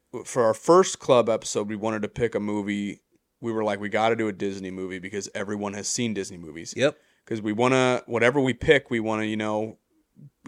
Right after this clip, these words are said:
Speaker 1: tell you where you can watch it if you wanna rewatch it. 'Cause,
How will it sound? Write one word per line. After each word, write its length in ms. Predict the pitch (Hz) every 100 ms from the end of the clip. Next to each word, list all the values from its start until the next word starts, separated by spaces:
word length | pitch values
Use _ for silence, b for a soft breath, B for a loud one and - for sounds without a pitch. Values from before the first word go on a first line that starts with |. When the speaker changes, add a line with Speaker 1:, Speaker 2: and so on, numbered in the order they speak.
| 123 120 -
Speaker 1:
tell 280 | - 127 127
you 140 | 120
where 220 | 113 117
you 120 | 117 113
can 180 | 113
watch 320 | 104 104 110 -
it 80 | 110
if 140 | 107
you 100 | 107
wanna 260 | 104 107 101
rewatch 520 | 104 101 98 101 104
it. 80 |
'Cause, 120 | 104